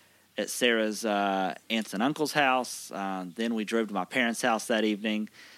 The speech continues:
opened up gifts with my new brothers and sisters that morning. Um, and then we came back up, uh, to Huntington to have dinner with Sarah's family and grandparents. So it was a, a fun-filled day.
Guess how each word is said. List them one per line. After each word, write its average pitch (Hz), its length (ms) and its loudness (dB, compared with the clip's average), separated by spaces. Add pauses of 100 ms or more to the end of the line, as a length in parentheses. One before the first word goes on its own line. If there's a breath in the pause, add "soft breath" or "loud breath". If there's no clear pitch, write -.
(140 loud breath)
opened 110 260 0
up 110 160 2
gifts 113 280 2
with 101 100 -8
my 104 80 -2
new 104 140 0
brothers 101 340 0
and 95 80 -10
sisters 117 460 -2
that 92 180 -2
morning. 131 480 2 (420 loud breath)
Um, 101 500 0
and 98 160 -6
then 107 220 0
we 98 80 -4
came 98 240 -6
back 113 320 4
up, 113 240 0 (100)
uh, 104 300 -4
to 110 140 -8
Huntington 113 500 -6
to 104 100 -10
have 95 160 -6
dinner 104 240 -2
with 92 120 -8
Sarah's 107 400 -2
family 110 340 -2
and 101 100 -4
grandparents. 104 640 -4
So 160 100 0
it - 60 -4
was 151 140 -6
a, 110 240 4 (320 loud breath)
a - 60 -10
fun-filled 135 460 2
day. 98 360 2